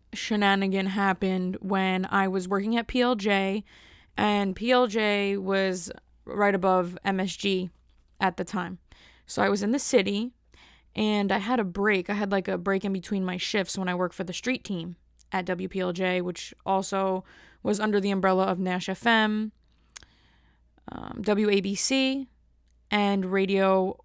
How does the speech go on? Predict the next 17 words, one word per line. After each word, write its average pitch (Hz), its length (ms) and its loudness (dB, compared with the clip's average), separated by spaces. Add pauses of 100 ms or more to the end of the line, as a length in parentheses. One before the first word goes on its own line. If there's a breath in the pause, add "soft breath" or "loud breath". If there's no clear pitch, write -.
one 202 220 -2
oh 190 60 0
three 202 120 -2
point 196 180 -4
five 196 380 4
with 208 240 -6
La 185 100 0
Loca. 196 400 0 (1040)
Love 196 300 0
that 196 160 -2
woman. 220 300 -4 (400 loud breath)
So 233 260 4
back 226 240 6
to 233 160 2
my 202 220 2
story. 185 440 2 (1300)
I 208 580 4